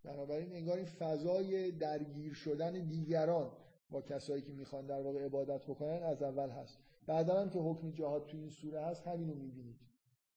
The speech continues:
میگه که: «اذن للذین یقاتلون فی سبیل الله بانهم ظلموا.» بعد میگه که اینا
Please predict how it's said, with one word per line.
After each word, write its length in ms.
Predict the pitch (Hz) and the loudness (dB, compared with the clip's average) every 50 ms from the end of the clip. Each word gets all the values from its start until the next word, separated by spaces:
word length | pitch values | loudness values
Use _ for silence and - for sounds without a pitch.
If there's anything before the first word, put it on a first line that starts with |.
| _ _ _ _ _ _ _ _ _ _ _ _ _ _ _ _ _ _ _ _ _ - | _ _ _ _ _ _ _ _ _ _ _ _ _ _ _ _ _ _ _ _ _ -16
میگه 260 | 139 131 131 139 151 | -14 -10 -6 -6 -6
که: 240 | 147 147 160 160 160 160 | -4 -4 -4 -4 -4 -2
«اذن 260 | 170 165 165 160 170 170 | -2 0 0 0 0 0
للذین 580 | 165 170 175 170 170 160 151 147 139 160 170 | 0 0 0 0 0 2 2 0 0 -2 -4
یقاتلون 840 | 175 170 165 165 151 143 151 147 147 151 151 151 160 170 180 180 180 | -2 -2 -2 0 0 0 0 0 0 -2 -4 -4 -4 -4 -4 -4 -6
فی 160 | 170 175 175 170 | -6 -6 -8 -8
سبیل 340 | 165 - 165 160 170 175 | -4 -2 -2 -2 -2 -2
الله 260 | 175 175 180 180 175 165 | -4 -2 -2 -2 0 0
بانهم 540 | 165 160 165 175 175 170 165 170 175 165 | -2 -2 -2 -4 -4 -4 -4 -4 -4 0
ظلموا.» 380 | 156 160 143 123 123 - - - - - - _ _ _ _ _ _ _ _ | 0 0 0 0 -2 -8 -12 -16 -20 -20 -20 _ _ _ _ _ _ _ _
بعد 160 | - 139 143 | -10 -8 -8
میگه 240 | 147 156 151 156 165 | -6 -6 -4 -4 -4
که 120 | 160 - 175 | -4 -4 -4
اینا 400 | 170 165 165 165 170 160 - | -2 0 0 0 0 -2 -4